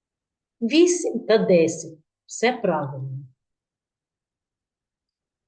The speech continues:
І давайте ще розглянемо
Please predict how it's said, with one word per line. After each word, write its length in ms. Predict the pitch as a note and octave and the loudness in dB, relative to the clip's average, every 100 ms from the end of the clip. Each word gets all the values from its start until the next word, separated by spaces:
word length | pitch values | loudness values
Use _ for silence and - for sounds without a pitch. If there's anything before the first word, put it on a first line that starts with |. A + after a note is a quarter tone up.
| _ _ _ _ _ | _ _ _ _ _
І 140 | - G3 | 0 4
давайте 520 | F#3+ F3+ F3 - D#3+ | 4 4 2 0 -2
ще 240 | - D#3+ | -2 -2
розглянемо 760 | D3+ C#3 E3+ C#3+ B2+ B2+ C3 C3 | -4 -4 -6 -6 -6 -6 -8 -12